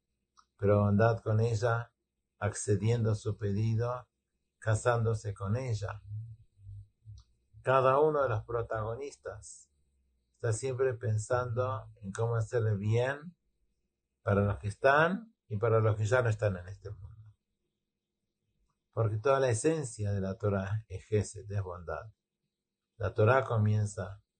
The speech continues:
con el Creador proveyendo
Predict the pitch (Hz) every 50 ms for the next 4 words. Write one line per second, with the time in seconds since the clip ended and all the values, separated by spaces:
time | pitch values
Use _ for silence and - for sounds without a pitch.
0 | _ _ _ _ _ _ _ - 101 101 101 101 104 98 - - _ _ _ _
1 | - 90 92 87 85 92 107 - _ _ - - 104 104 101 104 110 123 120 110
2 | 104 107 104 - - - 95 101 101 101 107 101 92 123 127 123 113 104 87 85
3 | 82 -